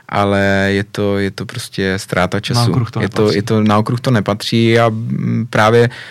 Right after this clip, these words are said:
Speaker 1: tohle je třeba věc, která se s-, těžko odbourává a, mm, bývá to jako jedna z největších, jako kdyby, prací to odbourat a ta, ta čistá stopa prostě na okruhu je základ.
Speaker 2: Hmm.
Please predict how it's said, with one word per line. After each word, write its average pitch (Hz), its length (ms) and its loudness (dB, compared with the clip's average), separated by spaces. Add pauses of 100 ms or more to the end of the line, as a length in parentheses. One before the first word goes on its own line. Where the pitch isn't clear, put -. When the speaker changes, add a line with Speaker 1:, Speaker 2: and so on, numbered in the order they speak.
(120)
Speaker 1:
tohle 113 220 2 (140)
je 117 80 2
třeba 113 240 2
věc, 107 240 2
která 110 260 2
se 107 120 -6
s-, - 680 -6
těžko - 340 -6
odbourává 104 840 2 (380)
a, 104 1000 0
mm, 104 1080 -4 (320)
bývá 104 280 0
to 110 120 -4
jako 107 220 -2
jedna 101 220 0
z - 80 -8
největších, 98 480 -2
jako - 180 -8
kdyby, 104 180 -4
prací 98 400 -8
to 101 160 -6
odbourat 98 600 -4
a 98 40 -6
ta, - 180 -8 (100)
ta 101 100 -6
čistá - 420 -6
stopa - 300 -8
prostě 110 300 -8
na 92 120 -2
okruhu 95 280 -6
je 98 160 -4
základ. 85 500 -6
Speaker 2:
Hmm. 127 260 4